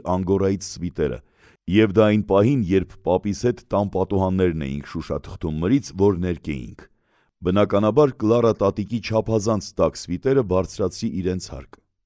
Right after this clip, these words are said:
Նա ինձ դիմավորեց ձնծաղիկներով և խնդրեց, որ մորս նվիրեմ։ Ասաց, որ շատ կուրախանա մայրս, բացատրեց, թե որքան կարևոր է մոր համար որդուց ծաղիկ ստանալը։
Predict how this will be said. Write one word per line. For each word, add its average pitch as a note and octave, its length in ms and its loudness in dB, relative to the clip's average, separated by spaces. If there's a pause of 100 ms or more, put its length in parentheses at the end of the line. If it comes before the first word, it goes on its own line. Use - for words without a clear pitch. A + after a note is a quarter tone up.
Նա G#2+ 140 2
ինձ A2+ 160 -2
դիմավորեց G2+ 640 0
ձնծաղիկներով F#2+ 1000 -4 (100)
և G2 200 0
խնդրեց, G2+ 520 -6
որ F#2+ 280 -2 (200)
մորս D#2+ 380 -6
նվիրեմ։ B1 400 -12 (640)
Ասաց, B2 340 0
որ C3 140 0
շատ - 360 -6
կուրախանա C2+ 500 -8
մայրս, B1+ 380 -10 (260)
բացատրեց, F2 840 -2
թե D#2 180 -8
որքան F2 500 0
կարևոր D#2 500 -2
է E2+ 60 0
մոր D#2+ 240 -2
համար E2+ 360 -2 (240)
որդուց F2 580 -2
ծաղիկ E2 440 -6
ստանալը։ C#2 520 -8